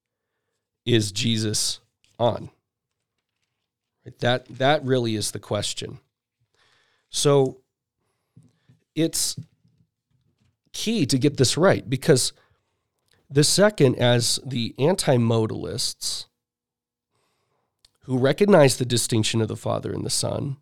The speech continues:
but don't know how to reconcile that with monotheism and therefore reduce Christ to a created being, even if that was before the creation of the world. The question is,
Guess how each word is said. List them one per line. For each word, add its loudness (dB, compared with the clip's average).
but -8
don't 4
know 2
how 2
to 0
reconcile 0
that -4
with -6
monotheism 0
and 0
therefore 0
reduce -2
Christ -6
to -6
a -4
created -4
being, -2
even 0
if -4
that -4
was -8
before -4
the -14
creation -4
of -8
the -10
world. -4
The -18
question 0
is, -4